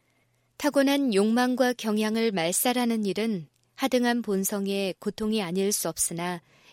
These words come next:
이 고통은 더욱 높은 기쁨 가운데서 잊어버려야 한다. 모든 과실,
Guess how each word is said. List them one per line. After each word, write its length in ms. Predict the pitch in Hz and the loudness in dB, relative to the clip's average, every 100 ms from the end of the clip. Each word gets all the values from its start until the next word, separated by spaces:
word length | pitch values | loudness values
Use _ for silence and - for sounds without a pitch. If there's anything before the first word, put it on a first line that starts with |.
| - | -4
이 100 | 220 | -2
고통은 560 | 220 - 220 240 220 - _ - | -2 -2 -2 -2 -4 -8 _ -4
더욱 360 | 202 202 214 | 0 2 2
높은 440 | 190 202 - 233 233 | 0 -2 -2 -2 -2
기쁨 460 | - 202 - 240 240 | -4 -8 -2 -2 -2
가운데서 760 | 220 214 208 160 - 180 175 - | -4 -4 -4 -4 -4 -4 -6 -4
잊어버려야 720 | 196 208 202 196 190 196 180 | -2 -2 -4 -6 -6 -6 -10
한다. 400 | 160 - 139 170 _ _ _ _ _ _ _ | -12 -16 -18 -20 _ _ _ _ _ _ _
모든 420 | 190 196 202 202 | 0 2 2 -2
과실, 640 | 196 180 175 - 160 156 151 | -4 -8 -4 -4 -4 -6 -10